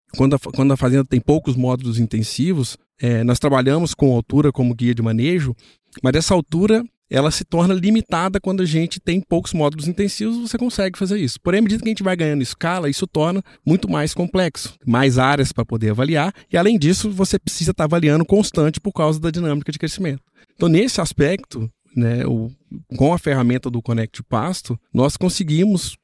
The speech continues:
ter a avaliação do pasto semanalmente pra poder fazer intervenções no sistema de produção pra manter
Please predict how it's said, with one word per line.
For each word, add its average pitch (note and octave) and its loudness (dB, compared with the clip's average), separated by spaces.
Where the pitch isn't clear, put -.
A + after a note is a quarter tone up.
ter F3 4
a D#3+ 0
avaliação C#3 0
do B2 -2
pasto D3 -6
semanalmente F3+ -2
pra D#3+ 0
poder E3 2
fazer F3+ 0
intervenções E3 0
no D#3 -2
sistema C3 0
de B2 -6
produção C3 -2
pra F3+ -2
manter G3 0